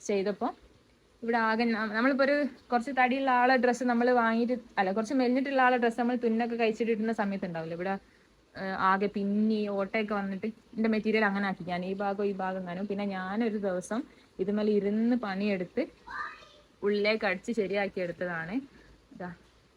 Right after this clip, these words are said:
എൻ്റെ ബാലൻസ് ആണ് ഈ കാണുന്നത്. ഇതിൻ്റെ ബേ-, ഉള്ളു ഫുള്ള് അങ്ങനെ അയക്കി വെച്ചിട്ടുണ്ടായിരുന്നു. അതുപോലെ തന്നെ ബാക്കിൽ ഇതൊക്കെ ഉണ്ടല്ലോ, ഇവിടെ ഒന്നും ക-,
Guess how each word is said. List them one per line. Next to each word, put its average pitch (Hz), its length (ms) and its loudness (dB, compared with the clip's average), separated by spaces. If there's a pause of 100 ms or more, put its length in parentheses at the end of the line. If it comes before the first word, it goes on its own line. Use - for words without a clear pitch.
(100)
എൻ്റെ 190 180 -8
ബാലൻസ് 190 440 -2
ആണ് 180 140 -2
ഈ 180 80 -10
കാണുന്നത്. 170 280 -6
ഇതിൻ്റെ 208 160 -4
ബേ-, 208 240 0
ഉള്ളു 240 240 2
ഫുള്ള് 269 300 0
അങ്ങനെ 254 280 2
അയക്കി 233 280 0
വെച്ചിട്ടുണ്ടായിരുന്നു. 190 600 -2
അതുപോലെ 214 300 -2
തന്നെ 240 220 0
ബാക്കിൽ 214 480 2 (2250)
ഇതൊക്കെ 226 180 -4
ഉണ്ടല്ലോ, 190 220 -6
ഇവിടെ 190 160 -6
ഒന്നും 226 220 -4
ക-, 208 220 -4